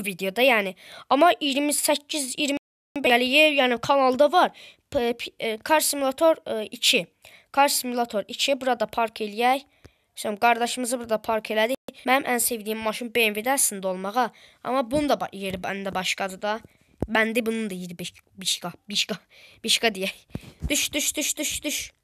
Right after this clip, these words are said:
Düş buradan. Dostlar, onda bu günlük bu qədər. Gələn videoda görüşərik. Baxın, like'larınızla yorumlarınızı gözləyəcəm. İyirmi like, on yorum.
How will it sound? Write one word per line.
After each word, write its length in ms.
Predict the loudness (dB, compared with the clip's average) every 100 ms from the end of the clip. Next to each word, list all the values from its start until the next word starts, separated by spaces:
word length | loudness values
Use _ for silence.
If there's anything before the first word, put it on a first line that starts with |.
| _ -20 -20 -20 -4
Düş 240 | 0 0 2
buradan. 480 | 2 6 6 4 0 -12 _ -20 -20 -20 -20 0
Dostlar, 420 | 4 4 6 4 2 2
onda 560 | 2 2 0 2 2 0
bu 60 | -6
günlük 420 | -4 -4 -6 -2
bu 60 |
qədər. 400 | 0 2 2 2
Gələn 300 | 2 4 2 0
videoda 280 | -2 -4
görüşərik. 520 | -2 -2 2 2 2 2
Baxın, 240 | 2 2 4
like'larınızla 640 | 2 4 2 2 2 2
yorumlarınızı 680 | 4 4 4 0 0 2 2
gözləyəcəm. 460 | 4 2 2 -2 -4 -20 -8
İyirmi 300 | -2 0 0 -2 -6 _ _ _ _ _ _ _ _ _ _ 2
like, 160 | 4 4 4
on 200 | 4 4
yorum. 420 | 2 2 0 -4